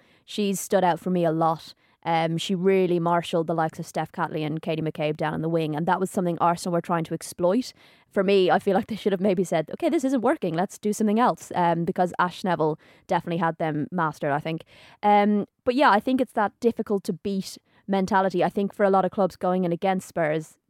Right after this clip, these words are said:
they know they're hard to break down. Um, it feels a bit like they're one world-class striker away from,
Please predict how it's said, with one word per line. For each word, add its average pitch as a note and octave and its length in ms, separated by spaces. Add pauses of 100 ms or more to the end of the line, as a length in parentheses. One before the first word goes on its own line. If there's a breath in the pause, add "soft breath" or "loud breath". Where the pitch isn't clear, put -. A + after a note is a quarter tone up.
they F#3 120
know G3 200
they're E3 120
hard D#3+ 180
to E3 60
break D#3 180
down. E3+ 360 (340 soft breath)
Um, F3 380
it F#3 100
feels G#3 320
a G#3+ 60
bit - 180
like E3+ 220
they're F3 200
one F3 420
world-class E3+ 540
striker D#3+ 440
away E3 360
from, E3 480